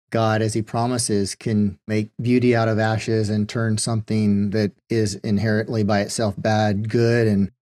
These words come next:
teach us lessons along the way. And I sure do appreciate you, even just the few golden nuggets you've had time to share with us today. I know there's many more in your book, and I can't sing its praises enough.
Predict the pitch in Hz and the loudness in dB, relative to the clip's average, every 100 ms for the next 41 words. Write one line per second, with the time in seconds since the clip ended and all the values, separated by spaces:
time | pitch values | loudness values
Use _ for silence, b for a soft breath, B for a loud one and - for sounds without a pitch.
0 | _ _ _ - 127 113 117 123 117 - | _ _ _ -4 -2 0 0 2 0 0
1 | 117 117 113 113 113 113 113 113 107 107 | -2 0 2 2 2 2 2 2 2 0
2 | 107 143 127 123 113 - 123 - 123 117 | 0 0 4 4 2 0 0 2 0 2
3 | 117 113 113 120 113 113 110 - 110 - | 0 2 2 2 0 0 -2 -2 -2 -2
4 | 120 117 113 101 - _ - 123 120 117 | 0 2 0 -2 -8 _ 0 2 2 2
5 | 127 127 123 - 117 117 120 120 117 110 | 2 2 0 -2 0 0 0 -2 -2 -2
6 | - 117 117 110 113 - 117 117 113 117 | 0 2 2 0 -2 0 2 2 2 2
7 | 113 120 120 120 117 120 113 104 120 117 | 2 2 2 2 2 2 2 2 0 0
8 | 113 110 127 120 - B B - - 151 | -2 -2 0 0 -2 B B -8 -2 0
9 | 135 110 151 151 139 131 123 - 147 165 | 0 0 2 4 4 2 -2 0 4 4
10 | 123 - | 4 -2